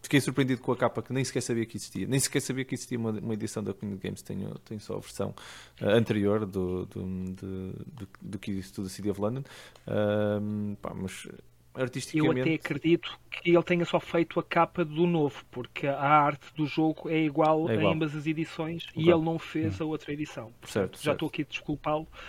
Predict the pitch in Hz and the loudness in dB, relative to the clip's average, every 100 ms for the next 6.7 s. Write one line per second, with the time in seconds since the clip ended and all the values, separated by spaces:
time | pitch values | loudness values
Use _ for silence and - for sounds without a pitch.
0 | - - - - - - - 143 - 151 | -12 -12 -14 -16 -18 -16 -4 -2 0 -2
1 | - 143 147 147 - 139 147 139 147 135 | 0 0 0 -2 -6 -2 0 0 -6 -6
2 | 139 147 139 139 - - - 135 - - | -6 -6 -6 -8 -12 -4 -2 -2 -6 -12
3 | 135 135 135 139 135 113 113 113 92 90 | -10 -6 -6 -8 -10 -12 -10 -8 -6 -6
4 | 78 - - - - - - - - 139 | -6 -8 -12 -12 -16 -18 -20 -12 2 4
5 | 120 190 202 113 92 104 90 113 107 110 | 10 8 10 2 2 -2 -4 -4 0 0
6 | 90 - 135 - 127 - | 0 -2 -6 -4 -4 -4